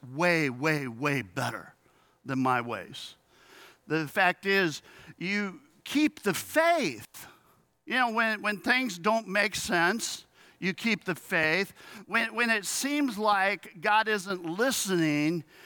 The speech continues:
you've gotta keep the faith. You keep the faith no matter what's going on. And I know some of you, that, that's where you are today. You're, you're struggling.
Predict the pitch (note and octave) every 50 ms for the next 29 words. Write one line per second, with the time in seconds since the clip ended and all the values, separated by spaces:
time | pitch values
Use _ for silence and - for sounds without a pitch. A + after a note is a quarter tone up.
0 | - - - - - F#3 G3+ F#3 E3+ G#3+ G#3 G3+ F#3+ E3+ - - - A#3 A#3 -
1 | - G3+ F3+ - - - G#3 G3+ F#3+ F3 E3+ E3 E3+ F#3 G3 - - - _ -
2 | - - - - - - _ _ _ _ G3 G3+ F3 - - - D#4 E4 - -
3 | B3 G#3+ - - - - C#4 C#4 C#4 B3+ G#3+ F3+ - - G3+ G3+ G#3+ A3 G#3+ G#3
4 | G3+ F#3+ G3 A3+ G#3+ - - - A3+ G#3 G#3 G3 F#3 F3 F3 F3+ G3+ B3 C4 C4
5 | A#3+ F#3+ B2+ - - - D3+ - _ _ _ _ _ _ _ _ _ - F3 G#3
6 | A3 A3+ A#3 B3+ B3 A3+ F3+ - - G#3+ A3+ A3 G#3+ F3+ G3 F#3+ F#3 F#3 F3+ F3
7 | E3 F#3+ F#3+ G3+ G3 E3+ F#3+ F#3 E3+ - - G#3 A3 G#3+ G3 F#3 G3 G#3+ C4 D4+
8 | E4+ B3+ F#3 F#3 E3+ D#3 D3+ D#3 E3 D3 C#3+ D#3 E3+ D3 - - - G3 A3+ C4
9 | D4 D#4 C4+ A#3 F3 C#3